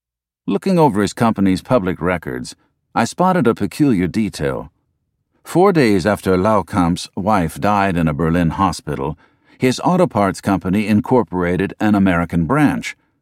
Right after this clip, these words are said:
using the address of an office building in Venice, Florida. What's more, Laukamp and Hertzsprung weren't the American business's only officers. There was a third man,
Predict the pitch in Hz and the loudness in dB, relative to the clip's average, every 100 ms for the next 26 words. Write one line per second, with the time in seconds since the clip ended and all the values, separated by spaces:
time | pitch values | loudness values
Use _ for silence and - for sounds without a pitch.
0 | _ 87 98 90 95 87 95 80 95 98 | _ -2 -2 -2 -2 0 0 0 0 0
1 | - 85 101 123 139 120 - 90 80 104 | -2 -4 0 2 2 -2 -4 -4 -2 -2
2 | 95 95 104 92 87 82 85 - 143 101 | 0 0 -2 -4 -4 -4 -6 -2 0 0
3 | 65 62 - _ _ _ _ _ _ 87 | -2 -10 -12 _ _ _ _ _ _ 0
4 | 92 - 131 117 92 92 _ - 107 113 | 0 4 4 4 0 -4 _ -2 0 2
5 | 107 104 87 85 123 147 - - 80 90 | 2 0 0 0 0 -2 -6 -6 -4 -2
6 | 87 101 107 - 95 95 104 110 104 95 | 0 0 0 2 0 2 2 0 0 0
7 | 113 92 101 92 90 104 101 98 95 139 | 0 0 -2 -4 -6 -2 0 0 0 -2
8 | 147 90 67 62 - _ _ _ _ _ | -2 -8 -8 -10 -14 _ _ _ _ _
9 | - - 127 120 110 120 202 175 95 80 | -6 0 2 2 2 0 2 2 2 -2
10 | 62 - | -4 -12